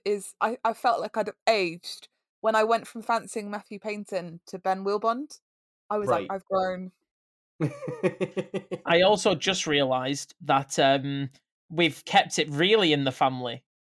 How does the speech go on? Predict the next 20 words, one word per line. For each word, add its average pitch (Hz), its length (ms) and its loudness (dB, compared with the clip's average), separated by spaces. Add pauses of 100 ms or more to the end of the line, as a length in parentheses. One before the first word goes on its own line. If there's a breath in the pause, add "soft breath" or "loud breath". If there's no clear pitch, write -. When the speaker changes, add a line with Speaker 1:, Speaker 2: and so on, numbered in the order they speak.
(140)
Speaker 3:
because 156 400 2
Speaker 2:
Oh. 117 100 -4
Speaker 3:
Jim 180 260 2
Howick 170 440 4
is 143 120 -2
also 147 320 2
in 139 120 -2
Sex - 280 -4
Education. 139 840 -2
Speaker 2:
He 175 120 4
Speaker 1:
Yeah. 185 220 6
Speaker 2:
is. - 400 -4 (320)
Yeah. 151 140 -2
Speaker 3:
So, 175 100 4
Speaker 1:
Oh, 143 380 2 (120)
they're 151 120 -12
Speaker 3:
yeah. 156 260 4
Speaker 1:
just - 200 -10
the 247 100 -12
best. - 720 -2